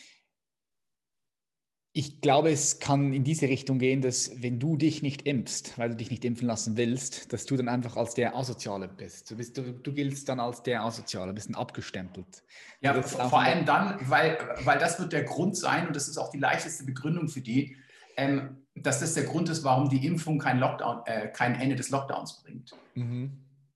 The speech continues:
Speaker 2: Also werden sich viele impfen lassen und wir wissen selber auch, im Sommer wird sich das wieder ein bisschen glätten, also die Wogen, und dann wird's ein bisschen ruhiger. Aber, ähm, im, im Herbst werden die natürlich auch, die Pharmaindustrie wird natürlich alles geben,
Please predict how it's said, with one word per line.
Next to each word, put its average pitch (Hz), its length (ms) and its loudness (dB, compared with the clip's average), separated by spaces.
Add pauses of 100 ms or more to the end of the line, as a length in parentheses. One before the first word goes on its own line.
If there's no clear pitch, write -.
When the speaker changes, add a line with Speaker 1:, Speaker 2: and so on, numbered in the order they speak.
(220)
Speaker 2:
Also 120 220 0
werden 147 200 4
sich 156 100 2
viele 151 200 -2
impfen 190 280 -2
lassen 185 280 2
und 156 60 2
wir 151 60 0
wissen 160 260 -2
selber 151 300 0
auch, - 180 0
im 139 120 -2
Sommer 147 280 -2
wird 156 140 -6
sich - 140 -12
das 139 160 -12
wieder 127 120 -4
ein 127 60 -6
bisschen 120 380 -8
glätten, 185 460 -2 (760)
also 139 200 -6
die 131 200 -4
Wogen, 156 440 0
und 127 120 -2
dann 127 180 0
wird's 131 140 -2
ein - 40 -10
bisschen 123 220 -8
ruhiger. 156 500 -2 (440)
Aber, 123 540 0
ähm, 120 480 -6 (280)
im, 120 200 -2
im 135 140 0
Herbst - 580 -4
werden 131 240 0
die 139 160 -4
natürlich 139 440 -4
auch, 127 160 -2
die 131 100 -6
Pharmaindustrie 139 720 2
wird 127 140 -8
natürlich 131 400 -8
alles 131 260 0
geben, 131 540 -4